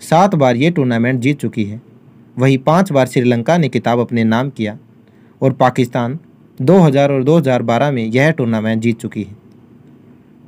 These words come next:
छह टीमों वाले इस टूर्नामेंट में एशिया कप की पांचों टीमों को सीधा एंट्री मिली है। इनमें भारत, पाकिस्तान, श्रीलंका,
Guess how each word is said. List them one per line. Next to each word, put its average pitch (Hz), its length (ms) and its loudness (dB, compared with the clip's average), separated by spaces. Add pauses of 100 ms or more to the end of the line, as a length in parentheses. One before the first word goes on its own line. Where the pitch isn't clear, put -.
(120)
छह 202 140 6
टीमों 190 280 4
वाले 180 240 4
इस 190 100 0
टूर्नामेंट 160 420 0
में 147 120 0
एशिया 160 260 0
कप 139 220 -2
की 135 140 -2
पांचों 135 360 0
टीमों 143 280 -2
को 131 160 -6
सीधा 139 360 0
एंट्री 127 280 0
मिली 110 260 0
है। 113 140 -6 (520)
इनमें 143 340 4
भारत, 131 420 0
पाकिस्तान, 123 540 -4
श्रीलंका, 120 640 -2